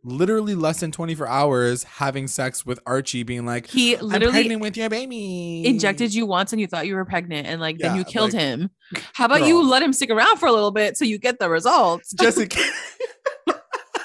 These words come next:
Speaker 1: Wait a few fucking weeks, man.
Speaker 2: How about that? <laughs> Try a couple more times.
Speaker 1: You didn't even know if it actually fell through, you know?
Speaker 2: <laughs>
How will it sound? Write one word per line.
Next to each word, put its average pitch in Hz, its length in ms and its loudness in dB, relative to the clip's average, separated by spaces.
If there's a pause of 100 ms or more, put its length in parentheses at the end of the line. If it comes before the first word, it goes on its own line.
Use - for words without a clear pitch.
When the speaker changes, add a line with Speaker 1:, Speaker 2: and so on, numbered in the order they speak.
(460)
Speaker 1:
Wait 277 260 0
a 269 60 4
few 220 220 -4
fucking 180 360 -6
weeks, 370 440 2 (100)
man. 349 200 2
Speaker 2:
How 359 180 2
about - 100 -4
that? 311 1200 0
<laughs> - 40 -4
Try 302 220 2
a 302 40 0
couple 294 280 -2
more 294 140 0
times. 302 560 0
Speaker 1:
You 277 80 -6
didn't 294 180 -4
even 226 220 0
know 220 200 6
if 196 60 -2
it 185 80 2
actually 180 380 0
fell 165 280 -2
through, 233 460 -2
you 147 120 -4
know? - 340 2
Speaker 2:
<laughs> - 60 -12